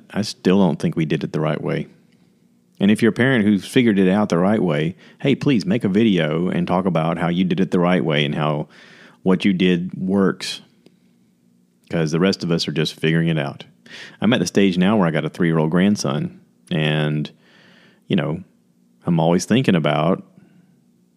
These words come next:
what's the best way to introduce him to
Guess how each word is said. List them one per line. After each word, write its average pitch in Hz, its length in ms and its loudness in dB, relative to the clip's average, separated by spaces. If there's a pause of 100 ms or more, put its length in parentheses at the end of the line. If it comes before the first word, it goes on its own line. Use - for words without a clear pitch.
(140)
what's 95 280 0
the 123 100 0
best 87 360 0
way 76 340 0
to 80 640 -2
introduce 92 560 -2
him 80 340 -2
to 73 480 -4